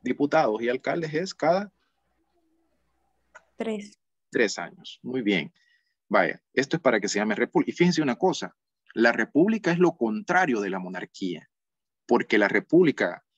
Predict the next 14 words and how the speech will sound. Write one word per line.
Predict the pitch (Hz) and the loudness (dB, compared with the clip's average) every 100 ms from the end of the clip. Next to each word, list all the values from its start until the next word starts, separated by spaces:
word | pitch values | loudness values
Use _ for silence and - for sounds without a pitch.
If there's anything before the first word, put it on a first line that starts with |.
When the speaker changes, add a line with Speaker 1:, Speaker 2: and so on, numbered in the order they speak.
| _ | _
Speaker 1:
surgió | - 117 107 - 160 151 | -6 -4 -4 0 2 2
en | 107 | 0
Europa, | 98 98 131 147 156 208 _ _ _ _ _ _ _ _ _ _ | 0 0 0 -2 -4 -6 _ _ _ _ _ _ _ _ _ _
¿sí? | - 151 | -8 -6
Como | - 120 107 | -4 -4 -4
respuesta | 98 95 - 147 196 - 247 - | -6 -8 -2 0 0 -2 -10 -4
a | 117 | -2
la | 110 | -2
monarquía. | 101 95 92 - 113 104 80 _ _ | -2 -4 -6 -10 -6 -6 -8 _ _
Esto | - 120 | -6 -2
es | |
algo | 131 135 | 0 2
diferente. | 120 - 101 135 95 - _ _ _ _ | 0 -2 -4 -4 -6 -14 _ _ _ _
¿Ven? | 90 131 175 | 0 2 0